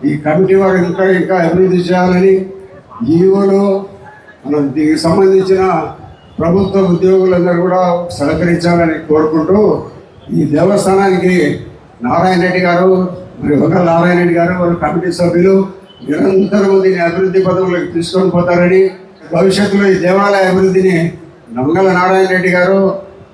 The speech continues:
ఇంకా వాళ్ళ కమిటీ సభ్యులందరూ అన్ని రకాల అభివృద్ధి చేయాలని కోరుకుంటూ, ఈ యొక్క వాళ్ళ అభివృద్ధిలో నేను ఎక్కడ ఏ అవసరం వచ్చినా నా సంపూర్ణ సహకారం ఉంటుంది.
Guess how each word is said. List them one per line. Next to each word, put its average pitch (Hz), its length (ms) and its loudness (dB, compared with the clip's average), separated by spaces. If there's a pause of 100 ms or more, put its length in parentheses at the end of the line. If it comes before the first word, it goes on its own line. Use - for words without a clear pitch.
ఇంకా 180 200 -2
వాళ్ళ 180 240 2
కమిటీ 180 380 0
సభ్యులందరూ 180 600 0
అన్ని 170 320 0
రకాల 185 320 2
అభివృద్ధి 170 340 0
చేయాలని 170 580 0
కోరుకుంటూ, 170 720 0 (440)
ఈ 117 140 0
యొక్క 170 240 0
వాళ్ళ 170 440 0
అభివృద్ధిలో 190 520 2
నేను 190 200 0
ఎక్కడ 175 460 -2
ఏ 185 160 2
అవసరం 180 480 0
వచ్చినా 185 260 -2
నా 170 160 0
సంపూర్ణ 175 500 -2
సహకారం 170 540 0
ఉంటుంది. 170 420 0